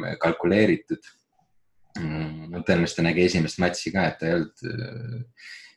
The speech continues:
ei läinud sinna lihtsalt, et ahoo, vaata mingi järgmine nii-öelda, äh, algaja tuli kohale, et ma väänan temaga maha, vaid ta lihtsalt, noh, nägi, mis juhtus ja, äh,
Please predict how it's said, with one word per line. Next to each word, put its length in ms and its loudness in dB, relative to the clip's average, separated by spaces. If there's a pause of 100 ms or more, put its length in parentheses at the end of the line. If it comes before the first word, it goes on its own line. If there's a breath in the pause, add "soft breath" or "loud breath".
(220)
ei 140 -4
läinud 220 2
sinna 240 -6
lihtsalt, 360 -6
et 100 -6
ahoo, 460 0
vaata 260 -6
mingi 400 -2
järgmine 640 -2
nii-öelda, 400 -2 (140)
äh, 300 -6 (540 loud breath)
algaja 680 4
tuli 220 2
kohale, 420 2
et 100 -12
ma 140 0
väänan 360 2
temaga 300 2
maha, 280 4
vaid 180 2
ta 80 0
lihtsalt, 300 0
noh, 100 -4
nägi, 260 4
mis 160 0
juhtus 420 2
ja, 220 2
äh, 200 -4